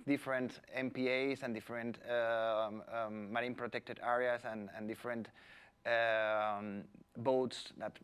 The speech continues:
do surveillance for other things, like ma-, ma-, marine reserves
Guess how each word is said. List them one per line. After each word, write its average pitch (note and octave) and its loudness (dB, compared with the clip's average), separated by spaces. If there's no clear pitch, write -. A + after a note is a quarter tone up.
do C3+ 2
surveillance B2+ 0
for - 4
other C3+ 4
things, F#3+ -4
like G#2+ -4
ma-, G#2+ -4
ma-, G#2 -8
marine A2+ -2
reserves C#3 -2